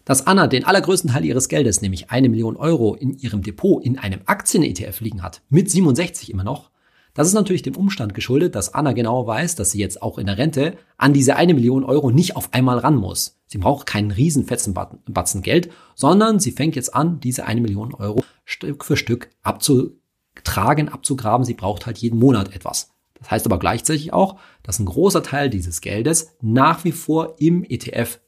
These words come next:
drin liegen bleiben kann. Wenn sie etwas weniger Risiko eingegangen wäre, dann hätte sie jetzt sozusagen rund um den Rentenbeginn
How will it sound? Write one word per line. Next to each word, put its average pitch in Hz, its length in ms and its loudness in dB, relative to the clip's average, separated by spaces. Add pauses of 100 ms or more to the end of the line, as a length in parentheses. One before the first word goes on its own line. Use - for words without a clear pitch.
drin 107 240 -4
liegen 92 220 -8
bleiben 87 240 -10
kann. - 180 -16 (640)
Wenn 120 160 4
sie 131 100 4
etwas - 460 2 (120)
weniger 147 400 6
Risiko 135 420 2
eingegangen 110 520 -2
wäre, 101 220 -2
dann 87 80 -4
hätte 104 180 -8
sie 98 140 -6
jetzt 92 140 -8
sozusagen 95 320 -4
rund 127 340 0
um 113 100 -4
den 101 160 -4
Rentenbeginn 104 640 0